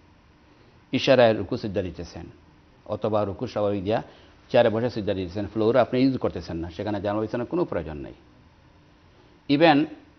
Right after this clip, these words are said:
আমি তো আগেই বললাম, জানামাজ ছাড়াও যে নামাজ পড়ি, আল্লাহ নবী তো জানামা বিছানায় চার হিসেবে নামাজ পড়েছেন, কোনো সময় মাটির উপর নামাজ পড়েছেন, মাটির উপর নামাজ পড়েছেন সাহাবায়ে কেরাম। তো direct মাটির উপর ফ্লোর উপর নামাজ পড়লে তো হয়, তো জানামা বিছানা মোটেই জরুরি নয়। এটাই হলো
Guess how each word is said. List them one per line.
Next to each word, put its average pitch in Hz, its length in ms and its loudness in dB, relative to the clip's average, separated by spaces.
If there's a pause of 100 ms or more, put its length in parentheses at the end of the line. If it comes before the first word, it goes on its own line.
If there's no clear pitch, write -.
(140)
আমি 117 140 -2
তো 127 60 4
আগেই 120 180 2
বললাম, 95 380 0
জানামাজ 120 380 2 (180)
ছাড়াও 131 300 6
যে 151 100 4
নামাজ 120 300 2
পড়ি, 107 140 0
আল্লাহ 127 200 2
নবী 127 140 0
তো 131 100 -4
জানামা 113 260 4
বিছানায় 104 340 -2
চার 110 180 -4
হিসেবে 117 180 -4
নামাজ 110 180 0
পড়েছেন, 110 220 -2
কোনো 110 140 -4
সময় 117 120 2
মাটির 107 260 0
উপর 117 120 2
নামাজ 107 220 -2
পড়েছেন, 104 340 -8 (1120)
মাটির 175 260 -6
উপর 170 140 -2
নামাজ 98 260 -2
পড়েছেন 90 260 -8
সাহাবায়ে 101 320 -6
কেরাম। - 280 -12 (920)
তো - 100 -6 (100)
direct 120 420 4
মাটির 113 280 0
উপর 117 200 -2
ফ্লোর 110 160 -4
উপর 110 120 -2
নামাজ 113 220 -4
পড়লে 101 180 -4
তো 95 100 -8
হয়, 82 340 -8 (600)
তো 110 80 0
জানামা 113 340 2
বিছানা 113 180 -2
মোটেই 107 240 -2
জরুরি 90 320 -4
নয়। 82 180 -8
এটাই 87 180 -4
হলো 110 220 -4